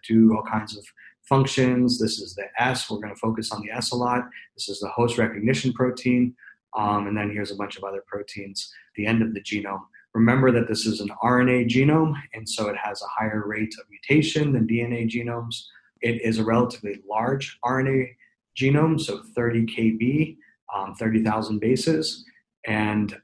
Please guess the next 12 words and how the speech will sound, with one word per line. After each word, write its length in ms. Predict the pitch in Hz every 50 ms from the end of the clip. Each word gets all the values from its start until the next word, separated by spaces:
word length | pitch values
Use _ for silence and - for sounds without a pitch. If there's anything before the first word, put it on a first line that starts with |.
| -
it 200 | - 113 117 110
is 180 | 110 110 107 107
replicated 1200 | 107 110 113 117 123 123 123 - - 123 - - 127 120 123 120 120 117 117 117 113 113 113 - - - - _ _ _ _
from 560 | - - - - 113 107 107 107 104 101 107 - _ _ -
going 220 | 117 113 110 107
from 180 | - - 101 107
one 240 | 113 120 123 127
R 160 | 127 113 113 117
N 80 | 117
A 120 | 117 113 113
strand, 500 | 110 - 117 113 113 113 113 113 113 113
creating 500 | - 110 110 107 107 104 104 104 -